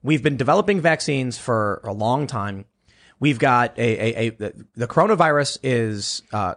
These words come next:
covid is another, uh, in the long line of coronaviruses we've dealt with. I think, I think, here's what I think. I think it's gonna be fine.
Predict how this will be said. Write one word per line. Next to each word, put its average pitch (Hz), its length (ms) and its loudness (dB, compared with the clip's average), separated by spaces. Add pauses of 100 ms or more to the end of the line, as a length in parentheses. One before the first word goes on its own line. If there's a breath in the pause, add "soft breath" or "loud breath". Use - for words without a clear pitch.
covid 127 460 2
is 120 100 -4
another, 139 260 2
uh, - 360 -6
in 117 80 -4
the 123 80 0
long 120 240 4
line 139 120 4
of 139 100 -2
coronaviruses 120 480 2
we've 120 140 -2
dealt 98 140 -2
with. 104 160 -6 (300 soft breath)
I 170 100 2
think, 202 320 2
I 160 120 2
think, 175 360 -2 (440)
here's 185 180 2
what 175 80 0
I 151 80 2
think. 113 240 -4 (260)
I - 60 -10
think 190 120 0
it's - 40 -4
gonna 226 80 -2
be 151 60 0
fine. 185 320 -2